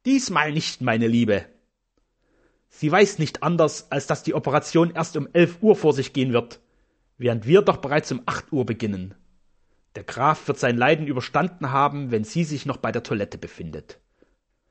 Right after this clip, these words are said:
„Und Graf Alfonso?“, fragte sie mit einem sehr impertinenten Zwinkern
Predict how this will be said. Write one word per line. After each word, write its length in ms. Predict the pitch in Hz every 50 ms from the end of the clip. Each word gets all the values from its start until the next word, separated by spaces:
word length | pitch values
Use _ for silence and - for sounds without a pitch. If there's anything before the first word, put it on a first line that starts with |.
| _ _ _ _ _ _ _ _ _ _ _ _ _ _ _ _ _ _
„Und 120 | 117 107
Graf 300 | - 95 90 98 - -
Alfonso?“, 680 | 101 104 - - - 95 101 107 - 160 175 185 180 180 -
fragte 400 | - - - 120 113 - - 120
sie 100 | 107 123
mit 120 | 123 -
einem 160 | - 117 113
sehr 260 | 104 104 123 120 120 -
impertinenten 720 | 117 120 117 - 131 123 120 120 123 123 131 - - 120
Zwinkern 520 | - - - 131 135 123 127 127 127 123